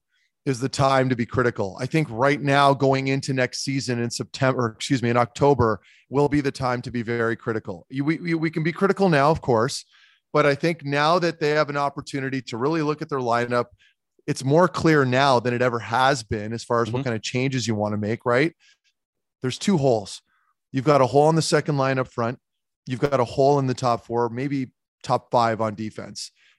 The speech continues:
Speaker 1: You fill those two holes, it should help. Now I know we're gonna get into this, Wally, and I don't wanna kind of just cover everything, so I'll go to you in a second. I think for me, with D J in particular, I'm satisfi-, I'm satisfied with the job that he's done so far.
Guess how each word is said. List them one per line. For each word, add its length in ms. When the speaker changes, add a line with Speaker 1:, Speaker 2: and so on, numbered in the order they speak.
Speaker 1:
You 120
fill 200
those 300
two 160
holes, 400
it 140
should 360
help. 320
Now 300
I 120
know 120
we're 120
gonna 160
get 180
into 120
this, 180
Wally, 440
and 180
I 40
don't 120
wanna 180
kind 220
of 100
just 200
cover 260
everything, 460
so 180
I'll 140
go 240
to 80
you 120
in 60
a 40
second. 420
I 60
think 180
for 140
me, 200
with 240
D 160
J 220
in 80
particular, 760
I'm 220
satisfi-, 720
I'm 140
satisfied 760
with 180
the 60
job 320
that 100
he's 120
done 200
so 240
far. 340